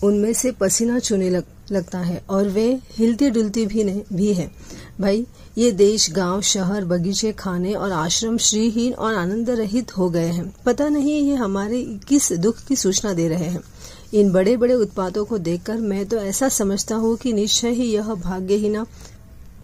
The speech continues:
भूमि भगवान के उन चरण कमलों से, जिनका सौंदर्य तथा जिनके ध्वजा, वज्र, अंकुशादि विलक्षण चिन्ह और किसी में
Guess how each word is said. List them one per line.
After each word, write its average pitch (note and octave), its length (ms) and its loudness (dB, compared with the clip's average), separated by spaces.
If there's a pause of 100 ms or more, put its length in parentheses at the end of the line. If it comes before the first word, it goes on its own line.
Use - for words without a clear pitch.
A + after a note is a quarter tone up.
(1600)
भूमि F#3+ 440 2 (500)
भगवान G#3+ 440 2
के B3+ 80 -2
उन B3+ 220 2
चरण A3+ 340 2
कमलों G3+ 320 -2
से, G#3 220 -2
जिनका F#3+ 280 0
सौंदर्य F#3+ 400 0
तथा A3 380 -4
जिनके G3+ 480 -2
ध्वजा, F#3 540 0
वज्र, F#3+ 500 -2
अंकुशादि A#3+ 880 -2
विलक्षण G#3 520 -2
चिन्ह G3 340 0
और F#3+ 280 -6
किसी G#3 320 -2
में A#3 240 -4